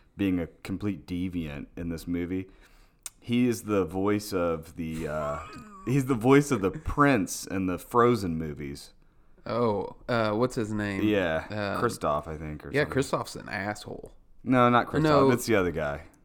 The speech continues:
Speaker 1: The
Speaker 2: So
Speaker 1: good guy. The guy that has a reindeer.
Speaker 2: Maybe that is Kristoff. I can't remember.
Speaker 1: I don't remember.
Speaker 2: Who's the other guy?
Speaker 1: But she told me that. She's like,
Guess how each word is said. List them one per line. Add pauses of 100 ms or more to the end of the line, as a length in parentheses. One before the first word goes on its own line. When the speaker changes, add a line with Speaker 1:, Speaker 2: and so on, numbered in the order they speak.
(260)
Speaker 1:
The
Speaker 2:
So
Speaker 1:
good
guy.
The
guy
that
has
a
reindeer. (220)
Speaker 2:
Maybe
that
is
Kristoff.
I
can't
remember.
Speaker 1:
I
don't
remember.
Speaker 2:
Who's
the
other
guy? (220)
Speaker 1:
But
she
told
me
that.
She's
like,